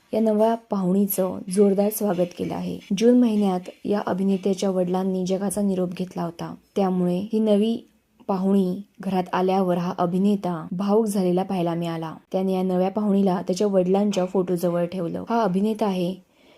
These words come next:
बिग बॉस मराठी सीझन तीनच्या पर्वाचा उपविजेता जय दुधाणे. जय आपल्याला बिग बॉस मराठीनंतर कुठेही दिसला नाही.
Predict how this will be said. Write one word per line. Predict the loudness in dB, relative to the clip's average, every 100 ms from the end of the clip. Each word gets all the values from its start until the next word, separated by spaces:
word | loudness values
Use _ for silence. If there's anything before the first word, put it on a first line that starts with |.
| _ -2
बिग | 2 2
बॉस | 4 2 2
मराठी | 2 2 2
सीझन | 2 2 2 0
तीनच्या | 0 2 2 2
पर्वाचा | 0 -2 0 0 0
उपविजेता | 0 0 -2 0 0 0 -4 -6 -10 -2
जय | 2 2
दुधाणे. | 2 0 0 -4 -4 -4
जय | 0 0
आपल्याला | 0 0 2 2 2 -2 -6 -4
बिग | 0 0 4
बॉस | 2 2
मराठीनंतर | 0 0 0 0 0 0 0 -2 -4 -12 -6
कुठेही | -2 2 4
दिसला | 2 0 0 0
नाही. | -2 -4 -6